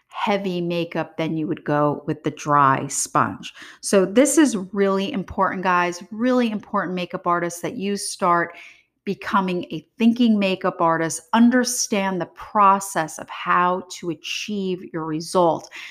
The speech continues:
And once you get that science down, then the art comes out. Then you become that true artist because bottom line, you know what you're doing and you know how to achieve and get the result that you're looking for, that the client wants, that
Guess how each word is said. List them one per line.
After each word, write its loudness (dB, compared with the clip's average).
And -2
once 6
you 6
get 2
that 0
science 2
down, -4
then 2
the -4
art 0
comes -6
out. 0
Then -4
you -4
become -6
that -2
true 0
artist 2
because 0
bottom 6
line, 4
you 8
know 6
what 0
you're -4
doing 0
and 0
you 0
know 0
how 0
to -8
achieve -2
and -6
get -2
the -4
result -4
that -8
you're 2
looking 0
for, 0
that -6
the -8
client 0
wants, 0
that -10